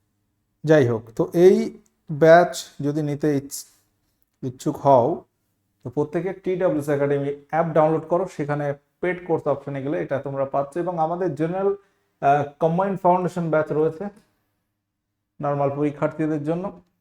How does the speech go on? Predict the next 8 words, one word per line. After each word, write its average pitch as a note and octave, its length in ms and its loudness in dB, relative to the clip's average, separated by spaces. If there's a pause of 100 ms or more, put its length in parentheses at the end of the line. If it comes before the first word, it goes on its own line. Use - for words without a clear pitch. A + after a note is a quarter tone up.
(760)
কম্বাইন্ড F3+ 400 -2
ফাউন্ডেশন E3+ 460 0
ব্যাচ, D#3+ 280 0 (360)
এখানে E3+ 560 -4 (380)
ডাব্লিউবিপি, G3+ 680 6
কেপিপিএসসি, F3+ 680 0
রেল, D#3+ 220 0
এসএসসি, D3 460 -6